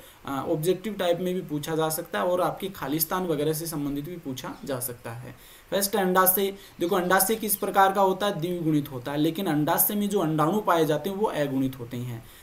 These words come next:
परागकण अगुणित होता है, लेकिन परागकण किस में पाए जाते हैं? परागकोश में। तो परागकोश द्विगुणित होता है। युग्मनज द्विगुणित होता है, लेकिन युग्मज, युग्मनज बनता किससे? एक तो नर युग्मक और एक मादा युग्मक। जो नर युग्मक और मादा युग्मक होते हैं, ये अगुणित होते हैं। ये देखो, अगुणित होता है,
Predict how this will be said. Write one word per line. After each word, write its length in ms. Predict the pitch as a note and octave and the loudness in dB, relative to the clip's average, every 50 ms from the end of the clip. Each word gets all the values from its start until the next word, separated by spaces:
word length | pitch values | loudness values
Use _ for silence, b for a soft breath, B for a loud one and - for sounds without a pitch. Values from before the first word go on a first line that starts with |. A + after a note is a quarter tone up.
| B B - - | B B -4 2
परागकण 480 | - D#3+ E3 F#3 G3 G#3 G3+ A3 A3 G#3+ | 6 8 8 8 6 4 2 2 0 0
अगुणित 560 | G#3 - F3 F3 F3+ E3+ F#3 G3+ G#3 G3+ G#3+ | 0 2 4 4 4 4 4 0 0 0 0
होता 220 | G3 G3 G3 G#3 | -2 -2 0 0
है, 100 | G3+ G3 | 2 2
लेकिन 540 | E3+ E3+ F3 E3+ E3+ G3+ G3+ G3+ G#3 G3+ - - | 4 2 2 0 -2 -2 0 0 0 0 -2 -4
परागकण 480 | - D#3+ D#3+ D#3+ E3 E3+ E3+ G3+ F#3+ F#3+ | 2 4 6 6 6 4 0 -4 -6 -4
किस 220 | F#3 F#3 - - | -4 -4 -4 -4
में 120 | G3 F#3+ F#3+ | -4 -2 0
पाए 180 | F#3+ F3 F3 | 2 2 2
जाते 180 | F3+ F3+ F3+ G#3 | 2 0 -2 -4
हैं? 100 | G3+ G3+ | -6 -4
परागकोश 600 | - D#3+ D3+ D3+ D3+ D3 D3+ - F3+ E3+ E3+ F#3 | -2 -2 0 0 0 -2 -4 -4 -4 -2 -2 -4
में। 160 | F#3 F3+ F3 | -6 -6 -6
तो 80 | F#3 F3 | -8 -6
परागकोश 560 | - E3+ D3 D3+ D#3+ D#3 D#3 F#3 F#3 F3 E3 | -6 -4 -2 -2 -2 -2 -4 -6 -6 -6 -6
द्विगुणित 500 | D3+ C#3+ C#3 C#3 C3 C3+ C#3 D3 C#3+ C#3+ | -6 -6 -6 -4 -4 -4 -4 -4 -4 -6
होता 220 | C#3 C3 D#3 C#3+ | -8 -8 -6 -8
है। 200 | C#3+ D3 D3+ D#3 B B B B B B B | -6 -6 -8 -10 B B B B B B B
युग्मनज 480 | D3+ E3+ F3+ E3+ G3+ G#3 G#3 A3 G#3 G#3+ | -2 -2 0 2 4 4 4 4 2 0
द्विगुणित 500 | F#3 F#3 G3 G3+ F#3+ G3+ G3+ G3+ G3+ G3+ | 0 0 -2 0 0 0 2 2 0 0
होता 240 | F#3+ F#3 - G3+ | -2 0 2 4
है, 100 | G3+ G3 | 4 6
लेकिन 320 | E3+ E3 E3+ E3 - F#3+ F3+ | 6 4 2 0 0 -2 -2
युग्मज, 580 | E3 E3 E3 D#3+ F#3 F3+ F#3 F3+ F#3 F3 D3+ C3+ B2+ C#3+ | 0 -2 -2 -2 -2 -4 -4 -4 -4 -6 -6 -6 -6 -4
युग्मनज 420 | D#3+ D#3+ E3 E3+ F3+ F3+ F#3 - D3+ | -2 -2 -2 0 -2 -4 -2 -4 -4
बनता 380 | C3+ D3 D3 D3+ D#3 F#3+ F#3 | -4 -2 -2 0 0 0 0
किससे? 300 | F3+ F#3 F#3+ F3+ - G3 | -2 -2 -4 -4 -2 0
एक 160 | F3 E3 D#3+ | -2 -2 -2
तो 60 | E3 D3 | -2 -2
नर 200 | C#3 D3 D#3+ F3+ | 0 0 0 -2
युग्मक 380 | G3 F#3+ F3+ F#3 F#3+ G3 F#3+ | -2 -4 -4 -4 -4 -2 0
और 120 | F3 D#3+ D#3 | 0 0 0
एक 100 | D3+ D3+ | 0 -2
मादा 320 | D3+ C#3 B2+ C3 C3 C#3 | -2 -4 -4 -2 -2 -2
युग्मक। 420 | C3+ C#3 C3+ C#3 D3 C#3+ C#3+ - B B B B B B B - | -2 -2 -2 -4 -4 -6 -6 -8 B B B B B B B -2
जो 80 | D#3+ D#3+ | 0 2
नर 200 | D3 D#3 E3+ F#3+ | 2 2 2 2
युग्मक 340 | G3+ F#3+ F#3+ G3+ G3+ G3 | 0 -2 -2 -2 0 0
और 160 | G3 G3 F3+ E3 | 0 0 2 2
मादा 240 | E3 E3 E3+ F#3 | 0 2 4 4
युग्मक 320 | F3+ F#3 F3 E3 F3+ F3+ E3+ | 4 2 2 -2 -4 -2 -2
होते 220 | F3 D#3 - F#3 | -2 -2 -2 -2
हैं, 80 | F#3+ G3 | -6 -4
ये 100 | G#3 - | -4 -6
अगुणित 600 | - - C#3 C#3 B2+ B2+ C3 B2+ B2+ B2 - - | -4 -4 -4 -4 -4 -4 -6 -6 -6 -8 -10 -12
होते 180 | A#2+ A#2 B2+ | -12 -10 -10
हैं। 260 | A#2+ A#2+ B2 A2+ - - | -10 -8 -10 -10 -10 -8
ये 140 | C#3 D3+ D#3+ | -4 -4 -2
देखो, 220 | D#3 D3+ D3 F3+ F3 | -2 -2 -4 -4 -6
अगुणित 580 | - - C#3 C#3 B2 B2+ B2+ B2 A#2+ A#2+ - | -6 -4 -4 -4 -4 -4 -6 -6 -6 -10 -12
होता 180 | G#2+ A2 - G#2+ | -16 -14 -12 -12
है, 240 | A2+ A#2+ - - | -12 -12 -14 -16